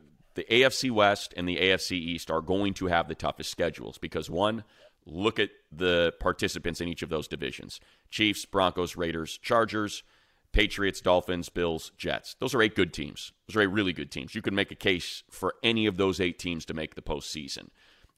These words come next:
Uh, the Raiders maybe come to mind, or the Broncos because of how poorly it went, but Sean Payton's in there. They still have an absolutely dominant D. If they can get that offensive right, we know how good that team could be. Raiders lost a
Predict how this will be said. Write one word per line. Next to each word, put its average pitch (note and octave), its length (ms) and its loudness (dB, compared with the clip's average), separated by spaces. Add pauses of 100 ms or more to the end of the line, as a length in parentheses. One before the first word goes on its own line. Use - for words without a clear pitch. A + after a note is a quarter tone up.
(140)
Uh, - 60 -10 (240)
the F#2 100 -2
Raiders G#2 480 4 (280)
maybe F#2 280 0
come F2+ 200 2
to F2 60 0
mind, E2+ 400 4
or F2 140 -2
the D#2+ 80 -4
Broncos F#2 480 0
because E2 220 -8
of D#2+ 80 -8
how F2 100 2
poorly F#2+ 380 0
it F2+ 80 0
went, G2 180 -2
but - 160 -6 (180)
Sean B2 300 0
Payton's F#2+ 340 -2
in F2+ 140 -2
there. F2+ 240 0 (100)
They A2 140 0
still G2+ 320 0
have E2 160 2
an E2+ 80 -6 (100)
absolutely F#2 540 -2
dominant E2+ 560 0
D. F2+ 160 -2
If E2 100 -4
they F2+ 100 -2
can F2 100 -6
get E2 120 -6
that E2 140 4
offensive D#2+ 420 -2
right, E2 180 2
we D#2+ 80 -6
know D#2+ 120 -4
how D2 100 -4
good D2+ 160 -6
that C#2 180 -4
team - 140 -14
could C2 160 -14
be. C2 180 -10 (380)
Raiders A2 280 4
lost F2+ 200 0
a C#2 140 -10